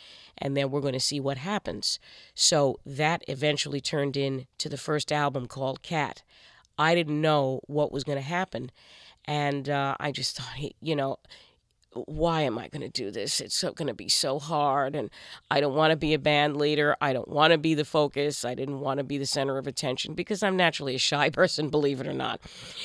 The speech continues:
And, uh, not anymore, but, you know, uh, at that point I thought, "Oh,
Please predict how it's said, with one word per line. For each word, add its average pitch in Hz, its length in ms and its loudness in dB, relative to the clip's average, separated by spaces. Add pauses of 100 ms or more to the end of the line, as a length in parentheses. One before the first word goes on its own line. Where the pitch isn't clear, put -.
(240)
And, 151 440 2
uh, 151 160 4
not 180 200 8
anymore, 160 480 6
but, - 280 -2
you 127 120 -6
know, 147 260 -2
uh, 147 180 -2 (280)
at 160 180 -2
that 160 240 2
point 139 240 0
I 127 80 -6
thought, 127 260 -12
"Oh, - 200 -8